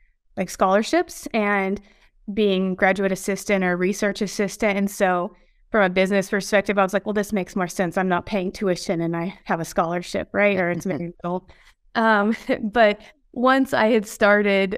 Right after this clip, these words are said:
Speaker 1: um, in the program, the areas, um, that really, um, I really enjoyed, I mean, like a lot of programs, we did a majority of hearing aid, pediatric and adult,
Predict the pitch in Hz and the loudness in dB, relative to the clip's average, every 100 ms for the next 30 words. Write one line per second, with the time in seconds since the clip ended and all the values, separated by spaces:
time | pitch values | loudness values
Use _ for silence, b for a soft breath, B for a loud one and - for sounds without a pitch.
0 | - 208 196 196 226 214 202 - 196 196 | -2 0 0 0 2 2 0 0 0 2
1 | 196 180 180 180 190 - _ _ _ _ | 0 2 2 0 -4 -12 _ _ _ _
2 | _ _ 220 233 214 226 214 190 190 190 | _ _ 0 4 4 4 4 2 2 -2
3 | - 233 208 196 190 190 - - 214 208 | -6 -4 -2 0 0 -2 -6 -2 0 2
4 | 208 202 202 190 190 196 b b b b | 2 4 2 2 0 -4 b b b b
5 | b 208 214 208 - 208 208 196 185 185 | b -10 -6 -4 0 2 2 2 2 0
6 | 190 185 185 185 - - 208 - - - | 2 2 2 -2 -6 -8 -10 -12 -10 -2
7 | 220 196 190 190 b b b _ _ _ | 0 0 0 -4 b b b _ _ _
8 | 226 196 208 185 190 185 202 185 190 180 | 0 2 2 4 4 2 0 0 2 0
9 | 180 202 190 190 185 180 - _ _ _ | 0 -2 0 2 2 0 -4 _ _ _
10 | 277 262 226 220 208 196 190 185 185 _ | 2 4 4 2 4 4 2 2 -2 _
11 | _ 214 226 202 196 185 185 185 208 - | _ -4 0 2 2 0 0 -2 -4 -10
12 | - - 226 196 190 214 196 185 180 185 | -6 -2 2 2 2 -2 -2 -2 0 0
13 | 175 180 | 0 -2